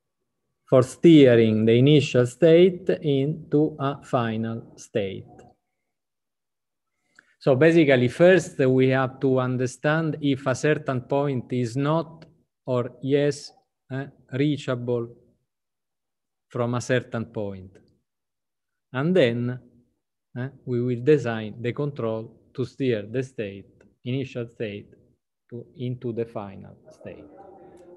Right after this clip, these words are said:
Eh, it makes no sense, eh, to look for a control, eh, i-, if, for example, a certain initial state cannot be steered,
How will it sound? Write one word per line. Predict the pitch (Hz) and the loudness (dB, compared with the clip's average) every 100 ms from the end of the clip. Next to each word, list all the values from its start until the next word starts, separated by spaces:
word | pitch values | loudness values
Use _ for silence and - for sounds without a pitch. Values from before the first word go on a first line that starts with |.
| - | -16
Eh, | 117 - | -16 -12
it | 127 | -8
makes | 127 127 - - | -4 -4 -6 -8
no | 131 131 | -8 -6
sense, | - 135 98 - - _ _ _ _ 120 | -6 -6 -6 -14 -20 _ _ _ _ -14
eh, | 120 - - - | -14 -16 -20 -8
to | 127 120 | -6 -6
look | 127 135 135 | -2 -4 -4
for | - 120 | -8 -8
a | 113 | -8
control, | 113 143 139 131 131 139 139 139 | -8 -10 -8 -4 -2 -2 -2 -4
eh, | 143 131 123 - | -10 -14 -14 -14
i-, | 123 120 131 | -14 -12 -10
if, | 117 - _ _ | -10 -12 _ _
for | 127 | -4
example, | 135 127 123 113 113 120 117 - _ | -4 -2 -4 -4 -4 -6 -6 -12 _
a | 120 | -14
certain | - 131 120 117 117 | -6 -6 -6 -8 -6
initial | 127 - 135 | -8 -8 -10
state | 131 - 113 110 - - | -8 -8 -8 -8 -14 -8
cannot | 123 120 123 120 123 | -6 -4 -6 -8 -6
be | 127 | -8
steered, | - - 131 113 107 104 | -6 -4 -2 -4 -8 -14